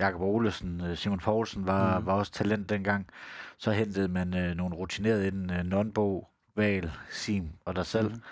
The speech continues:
Speaker 1: Hvad var det for en, øh, spillertrup? Det var en meget, meget, øh, sammensat spillertrup.
Speaker 2: Ja, det var. Jo, men jeg synes, øh, det var godt, øh, godt mix, øh, fordi der var jo, der var jo, øh,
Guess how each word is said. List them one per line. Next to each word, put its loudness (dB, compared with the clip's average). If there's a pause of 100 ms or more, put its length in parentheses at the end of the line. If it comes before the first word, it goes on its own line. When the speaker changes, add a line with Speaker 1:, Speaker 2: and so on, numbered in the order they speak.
(600)
Speaker 1:
Hvad 4
var 2
det -4
for 0
en, -2
øh, 2
spillertrup? 0
Det 2
var 2
en -4
meget, 2
meget, 0
øh, -4
sammensat -2
spillertrup. 4
Speaker 2:
Ja, 2
det 6
var. 4 (220)
Jo, 8
men 6
jeg 6
synes, 2
øh, 8 (880)
det 8
var 6
godt, 0
øh, 2
godt 4
mix, 2 (280)
øh, 0
fordi 6
der 6
var 6
jo, 4
der 4
var 6
jo, 6
øh, 2